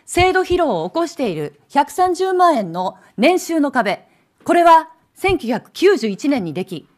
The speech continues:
その時の最低賃金五百八十円です。こういった制度疲労を起こしているもの、どんどん変えてまいりましょう。こうしたスピード感を持って経済を良くしていきたい。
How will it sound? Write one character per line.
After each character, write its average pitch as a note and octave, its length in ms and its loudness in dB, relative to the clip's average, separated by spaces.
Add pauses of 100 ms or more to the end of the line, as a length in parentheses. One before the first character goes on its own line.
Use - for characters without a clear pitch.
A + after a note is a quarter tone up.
(240)
そ D4+ 120 0
の F4+ 100 6
時 F4 200 0
の G#3+ 100 0
最 C4+ 240 0
低 B3+ 160 -2
賃 G#3+ 200 -6
金 D3+ 160 -10
五 G3+ 120 0
百 D#4 200 2
八 D4 180 -6
十 B3 120 -2
円 D3+ 140 -4
で D3+ 80 -12
す。 - 160 -20 (480)
こ F#4 160 2
う F#4+ 60 4
い F#4 40 0
っ - 20 -12
た F4 400 2
制 F#4 260 0
度 F#4+ 80 0
疲 F4+ 140 0
労 C4+ 180 0
を G#3+ 40 -4
起 G#3 40 -10
こ F#4 100 -2
し F4+ 80 -8
て C#4+ 80 -6
い B3+ 60 -4
る G3+ 60 -8
も G#3 120 -6
の、 B3 180 -4 (260)
ど D4 120 0
ん F4 60 0
ど D4 80 -2
ん A3+ 60 -4
変 B3 140 -2
え A#3+ 40 -2
て A#3+ 100 -4
ま A#3 120 2
い A#3 40 0
り A3 80 -4
ま A3 80 0
し A3 140 -2
ょ A3 60 4
う。 - 100 -2 (580)
こ D4 120 2
う D4 60 2
し - 100 -10
た D4 180 6
ス - 120 -14
ピ E4 140 0
ー - 20 0
ド D#4+ 120 -2
感 A#3+ 240 2
を G#3 60 -4
持 D#4 120 2
っ - 80 -10
て G#3 300 -4 (100)
経 C4 200 0
済 G3 260 -2
を G3 520 0
良 E4 140 0
く E4+ 100 -2
し - 60 -8
て C4 80 -4
い A#3 60 -4
き - 80 -18
た G3+ 120 2
い。 - 80 -8